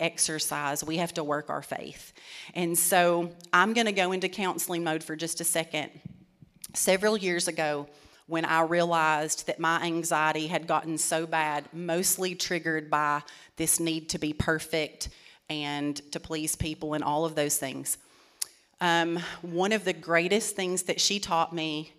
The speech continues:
is that we all have neuropathways. And in these neuropathways, when we experience things that are traumatic, and trauma means something different to every person in the room. It doesn't, we often think of some big experience. That's really not it. It could be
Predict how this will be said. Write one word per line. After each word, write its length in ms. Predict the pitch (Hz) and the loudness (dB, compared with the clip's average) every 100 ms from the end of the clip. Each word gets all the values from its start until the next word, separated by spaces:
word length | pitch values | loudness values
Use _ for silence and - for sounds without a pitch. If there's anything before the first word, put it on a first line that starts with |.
| _ | _
is 340 | 160 156 156 - | -4 -2 0 0
that 340 | 165 151 147 | 2 2 0
we 280 | 160 165 202 | -2 -2 0
all 380 | 180 170 170 180 | 2 4 4 2
have 240 | 185 160 | 0 0
neuropathways. 1000 | 165 156 151 165 147 - 139 135 - - - _ _ - - - | 0 0 0 0 -4 -4 -8 -6 -2 -4 -4 _ _ -20 -18 -10
And 160 | 175 180 | -4 0
in 60 | 190 | 2
these 200 | 208 202 | 2 4
neuropathways, 1080 | 214 214 214 208 220 - 180 160 160 160 | 4 4 6 6 6 4 4 4 4 0
when 240 | 175 175 175 | 0 0 0
we 300 | 180 214 240 | 0 0 0
experience 960 | 254 226 - - 247 233 214 175 - | 0 -2 -2 -2 0 2 2 0 -2
things 280 | - 185 185 | -2 -2 -2
that 120 | 180 | -4
are 60 | 180 | -4
traumatic, 580 | - 190 180 165 147 - | -4 0 4 4 4 0
and 140 | 175 | 0
trauma 460 | 170 - 190 214 240 | 0 2 2 4 2
means 320 | 220 196 185 | 2 0 0
something 380 | - 190 196 175 | 0 -2 -2 0
different 320 | 180 180 165 | 0 -2 -4
to 100 | 180 | -4
every 240 | 175 175 202 | -4 -4 -4
person 380 | 202 180 180 175 | -2 0 0 -4
in 60 | |
the 80 | 170 | -2
room. 140 | 160 | -2
It 100 | 165 | -2
doesn't, 340 | 180 208 247 - - - - - | 0 2 2 -2 -8 -18 -18 -16
we 200 | 185 202 | -4 0
often 400 | 185 214 226 220 | 6 6 6 0
think 240 | 202 196 190 | -2 -2 0
of 80 | 170 | 0
some 260 | - 175 | 2 2
big 220 | 175 175 | 4 2
experience. 680 | 170 - - 180 170 139 - | 2 -2 -2 0 -2 -2 -6
That's 180 | - 202 | -6 0
really 220 | 233 240 | 2 4
not 240 | 196 165 | 4 4
it. 320 | 160 147 - - | 2 0 -2 0
It 200 | 185 196 | 2 2
could 200 | 247 185 | 2 2
be 340 | 190 185 180 | 4 4 4